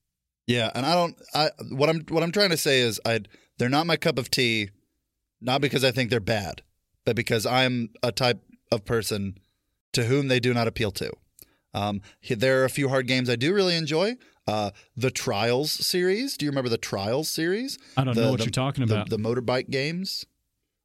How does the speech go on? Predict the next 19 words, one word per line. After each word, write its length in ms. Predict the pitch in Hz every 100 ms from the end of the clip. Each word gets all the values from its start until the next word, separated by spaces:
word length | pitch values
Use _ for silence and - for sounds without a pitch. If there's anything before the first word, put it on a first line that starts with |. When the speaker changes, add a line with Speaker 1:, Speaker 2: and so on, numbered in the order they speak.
| _
Speaker 1:
made 140 | 117 113
by 200 | 117 113
Red 180 | 110 -
Lynx. 320 | 131 185 185 185 180
Speaker 2:
Oh, 1080 | 180 175 170 160 143 123 110 104 98 98 - _ -
oh, 720 | 143 277 302 269 196 160 135
yeah, 240 | 170 285
that's 200 | 285 320
Speaker 1:
Yeah, 120 | - 113
Speaker 2:
ringing 240 | 143 131
Speaker 1:
uh, 20 |
Speaker 2:
some 200 | - 131
bells. 440 | 120 123 135 196 117
Speaker 1:
those 160 | 113
are 80 | 127
fun. 300 | 127 139 185
Uh, 260 | - 110 107
Speaker 2:
Okay. 80 | 113
Speaker 1:
I'm, 320 | 110 110